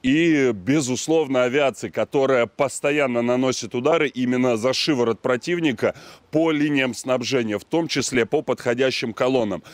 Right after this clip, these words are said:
Кстати, информация о новых прорывах, как оказалось, это просто, э, передвижение второго эшелона вражеской бронетехники к границе.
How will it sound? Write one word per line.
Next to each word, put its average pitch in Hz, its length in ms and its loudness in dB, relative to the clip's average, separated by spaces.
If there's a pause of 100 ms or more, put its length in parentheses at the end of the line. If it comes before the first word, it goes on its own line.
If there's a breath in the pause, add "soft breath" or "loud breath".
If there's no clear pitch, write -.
(220 loud breath)
Кстати, 196 600 -2 (200 loud breath)
информация 147 1040 0 (140)
о 151 480 2 (100)
новых 143 540 -2
прорывах, 143 680 0
как 127 260 -4
оказалось, 147 680 0
это 131 320 -2
просто, 143 600 0 (320 loud breath)
э, 110 720 2 (120)
передвижение 147 840 0
второго 143 560 0
эшелона 139 520 0
вражеской 127 540 -2
бронетехники 131 840 -2
к 113 60 -4
границе. 123 640 -2